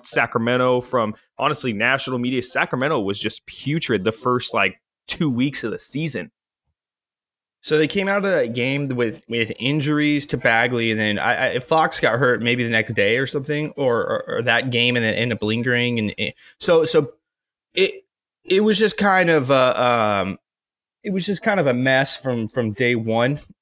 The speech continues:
Speaker 2: And then within the first week, okay, let's, let's put our headspace at, like, seven to ten days after. I'll look back to, I remember in,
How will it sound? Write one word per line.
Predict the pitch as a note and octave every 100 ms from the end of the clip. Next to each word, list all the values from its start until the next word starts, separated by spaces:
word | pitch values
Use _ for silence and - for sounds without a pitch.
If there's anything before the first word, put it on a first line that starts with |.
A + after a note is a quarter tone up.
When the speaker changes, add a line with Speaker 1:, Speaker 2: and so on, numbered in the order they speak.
| -
Speaker 2:
And | C3+ C#3+
then | C#3 C3
within | D#3 D#3 B3+ A#3+
the | C3
first | - - D#3+ D#3 -
week, | B2+ G#2 - -
okay, | C3 C3
let's, | D3+ -
let's | D3 C#3+
put | -
our | E3
headspace | C#3+ C#3+ - C#3+ B2+ B2
at, | G2+
like, | G#2+ F#2
seven | - - C3+ C#3
to |
ten | A2+ - B2 A#2+
days | G#2+ F2 - _ _ -
after. | F2+ - - - - -
I'll | A#2 D3+ F3+
look | F#3+ -
back | D3+ D3
to, | D3+ C#3+
I |
remember | C#3+ D#3+ E3 D3
in, | B2 B2+ A#2